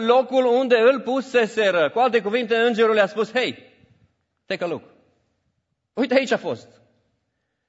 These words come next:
Dumnezeu nu se supără pe tine dacă vrei să investighezi.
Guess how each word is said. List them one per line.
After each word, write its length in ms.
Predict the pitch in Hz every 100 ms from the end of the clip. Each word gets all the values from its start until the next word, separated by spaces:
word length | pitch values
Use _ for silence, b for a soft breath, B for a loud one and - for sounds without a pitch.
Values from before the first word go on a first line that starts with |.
| _ _ _ _ _ _ 127
Dumnezeu 1120 | 160 233 208 196 151 202 233 170 165 202 202 - _ _ _ _ _ _ _ _ _ _ _ _
nu 280 | 151 254
se 220 | 311 269 247
supără 580 | - 269 214 220 196
pe 180 | 190 202
tine 680 | 170 190 156 113 90 - _ _ _ _ _ _ _ _
dacă 300 | 165 180 190
vrei 200 | 175 214
să 120 | 214
investighezi. 840 | 190 170 175 175 160 135 82 -